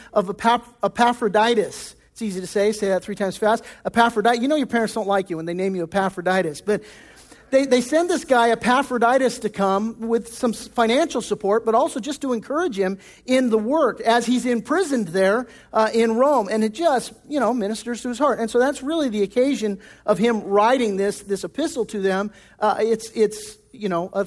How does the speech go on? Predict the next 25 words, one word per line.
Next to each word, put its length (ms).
a 100
thank 380
you 80
letter 340
of 140
sorts, 460
but 180
it's, 180
it's 180
so 280
much 240
more 240
than 180
that, 260
being 200
inspired 420
of 40
the 80
Holy 200
Spirit. 420
And, 160
and 160
here's 220
the 100
thing. 260